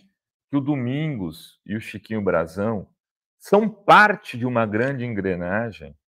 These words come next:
de um esquema miliciano que tem a ver com o escritório do crime e que tem a ver com a organização das milícias no Rio de Janeiro? E que eu não me convenço que eles agiram sozinhos,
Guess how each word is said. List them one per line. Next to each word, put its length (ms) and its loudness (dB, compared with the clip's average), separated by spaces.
de 200 2
um 100 4
esquema 580 0
miliciano 960 -4
que 40 -4
tem 200 2
a 80 4
ver 220 2
com 80 -14
o 60 -6
escritório 540 2
do 140 -4
crime 600 -8
e 80 -4
que 160 -12
tem 220 6
a 100 4
ver 460 2
com 360 2
a 80 6
organização 720 2
das 220 2
milícias 640 -8
no 100 -8
Rio 160 -8
de 60 -18
Janeiro? 400 -6
E 120 -2
que 160 0
eu 160 12
não 120 4
me 120 0
convenço 920 -2
que 80 -2
eles 400 8
agiram 500 2
sozinhos, 1080 2